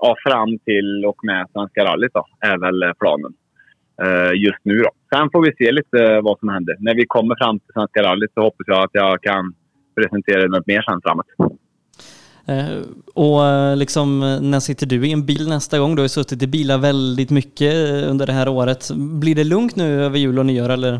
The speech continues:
Speaker 2: blir det tävlingsbil snart
Speaker 1: Ja.
Speaker 2: igen?
Speaker 1: Mm, ja, trettonde, fjortonde, eh, blir det första. Då är det första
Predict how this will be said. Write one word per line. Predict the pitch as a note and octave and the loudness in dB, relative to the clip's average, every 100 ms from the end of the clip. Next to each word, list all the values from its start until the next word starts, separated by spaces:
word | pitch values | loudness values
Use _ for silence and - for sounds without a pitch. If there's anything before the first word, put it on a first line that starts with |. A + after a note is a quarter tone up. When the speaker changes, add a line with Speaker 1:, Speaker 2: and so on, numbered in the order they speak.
| - | -8
Speaker 2:
blir | - C3+ | -4 -2
det | D3 | 0
tävlingsbil | D#3+ C3+ B2+ A#2+ C3 | 2 4 2 2 2
snart | C#3+ D#3+ E3 | 4 6 6
Speaker 1:
Ja. | |
Speaker 2:
igen? | - A#2 - - - - - _ _ - | 6 2 -2 -20 -20 -20 -20 _ _ -6
Speaker 1:
Mm, | C#3+ C#3+ C#3+ C#3+ | -2 0 0 0
ja, | D3+ - | 0 0
trettonde, | F3+ D#3+ - D#3 D3+ D3+ | 0 0 -2 -2 -2 -2
fjortonde, | F3+ - - B2+ C3 | -4 -4 -2 -2 0
eh, | D#3+ C#3+ _ - D#3+ D3 D3 D3 D3 C#3+ C#3+ C#3+ | -2 -2 _ -8 -2 0 0 -2 -2 -4 -6 -4
blir | C3+ A2 | 0 0
det | G#2+ | 2
första. | A#2+ - G2+ | -2 -2 -4
Då | G#2+ B2 | 2 4
är | A#2+ | 4
det | A2+ | 2
första | B2 - | -2 -6